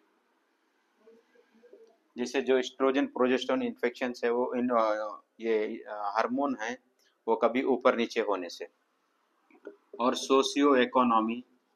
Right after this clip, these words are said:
conditions होता है, जैसे कि, अ, hygiene maintain नहीं करते हैं या फिर, अ, उनको अच्छा पानी नहीं मिलता है पीने को या फिर, अ, गरीबी में रहते हैं।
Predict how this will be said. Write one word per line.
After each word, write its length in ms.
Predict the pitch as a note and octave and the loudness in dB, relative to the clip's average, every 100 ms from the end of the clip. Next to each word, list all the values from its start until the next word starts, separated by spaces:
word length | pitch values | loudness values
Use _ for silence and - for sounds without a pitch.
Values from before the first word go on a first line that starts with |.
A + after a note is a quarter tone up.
| _ _ _ _ _ _ - | _ _ _ _ _ _ 0
conditions 520 | A#2+ A#2 B2 B2+ C3 B2+ | 2 2 0 -2 -4 -2
होता 320 | A#2+ A#2 B2 | 0 2 4
है, 80 | B2+ | 4
जैसे 340 | A#2+ A2+ B2 | 2 0 -4
कि, 320 | - B2 B2 - _ _ G#2+ | -2 -2 -2 -6 _ _ 2
अ, 220 | G#2+ G#2 G2+ _ _ - | 4 4 0 _ _ -6
hygiene 440 | A2+ A#2+ B2 C3+ | 2 2 2 -2
maintain 300 | B2+ B2+ B2+ | -2 -2 -4
नहीं 140 | A#2+ A#2+ | -4 -2
करते 300 | A2+ - A#2 | -2 -2 -4
हैं 400 | A2 A2 A2+ A2 | -4 -6 -6 -6
या 80 | A2 | -6
फिर, 400 | B2 A#2+ A2 - _ _ _ - _ _ A#2+ | -2 -2 -2 -10 _ _ _ -20 _ _ -2
अ, 160 | A#2 A#2 | 0 0
उनको 220 | A#2+ B2+ | 2 4
अच्छा 280 | A#2+ - B2+ | 4 2 2
पानी 300 | B2 B2 B2+ | 4 2 0
नहीं 200 | B2 A#2+ | -2 -4
मिलता 220 | A2+ A#2 | 0 2
है 60 | |
पीने 360 | A2+ A#2 A2+ A2+ | 2 -2 -4 -4
को 240 | - A#2 | 0 2
या 120 | A#2 A2 | 2 0
फिर, 200 | A#2+ A2 | -2 0
अ, 280 | G#2+ G2+ G2 - _ B2 | 2 0 -2 -14 _ -6
गरीबी 420 | A2+ A2+ A#2 A#2+ | -2 0 0 0
में 160 | A#2 A2 | 0 0
रहते 260 | G#2+ G#2+ | 0 -2
हैं। 260 | G2+ A2+ | -8 -8